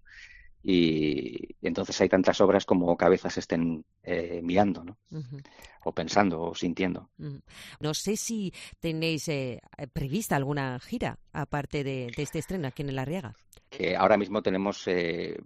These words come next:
Speaker 1: pensado girar un poco
Speaker 2: Ujú.
Speaker 1: con esta función. Se estrena esta semana en el Arriaga, el fin de semana que viene estamos en Vitoria, el siguiente vamos a Donosti.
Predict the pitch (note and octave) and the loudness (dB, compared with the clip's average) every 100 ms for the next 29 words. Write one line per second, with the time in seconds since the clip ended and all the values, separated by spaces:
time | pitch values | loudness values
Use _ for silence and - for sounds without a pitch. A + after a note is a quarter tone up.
0 | - F#2 E2+ F#2+ G2 - G2+ G2+ F#2+ F2 | -6 -4 0 4 4 4 2 4 4 2
1 | F#2+ F#2+ F2+ F#2 G2 - B2 - - G2 | -2 -2 -2 -2 -2 -4 -4 -4 -2 2
2 | F#2 F2 F2+ - F#2 F2+ F2+ F2+ F2 E2+ | 4 4 2 -2 -2 -2 0 0 -2 2
3 | G#2+ G#2+ A2 - G2 F2+ F2+ F2+ F2+ F2+ | 4 6 4 0 -12 -12 -12 -10 -10 -10
4 | F2 F2+ F#2 E2+ - G2 G2 F#2 F#2+ F#2 | -10 -12 -12 -10 -4 0 0 -2 -4 -6
5 | F2+ F2 F2+ F2+ F2+ F#2+ - - | -4 -4 -2 -2 -2 -2 -6 -10